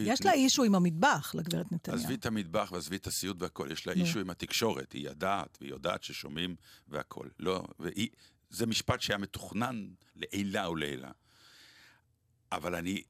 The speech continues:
Speaker 2: את
Speaker 1: אני
Speaker 2: נוגעת בדבר אחר, וזה אומנות הסמולטוק.
Speaker 1: נכון.
Speaker 2: שבאמת, האומנות הזאת נולדה בדיוק לאירועים כאלה.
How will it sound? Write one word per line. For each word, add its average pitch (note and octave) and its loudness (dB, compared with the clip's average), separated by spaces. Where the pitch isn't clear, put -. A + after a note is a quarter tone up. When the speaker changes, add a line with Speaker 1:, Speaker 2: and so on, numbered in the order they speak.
Speaker 2:
את A2+ -4
Speaker 1:
אני A#2 -6
Speaker 2:
נוגעת A#2 0
בדבר G2+ -2
אחר, E2 -6
וזה G#2+ -2
אומנות G#2+ -6
הסמולטוק. D#2 -8
Speaker 1:
נכון. - 0
Speaker 2:
שבאמת, A2+ -2
האומנות G#2+ -4
הזאת A#2+ -6
נולדה G#2+ -2
בדיוק A2+ -6
לאירועים F#2+ -4
כאלה. D2 -6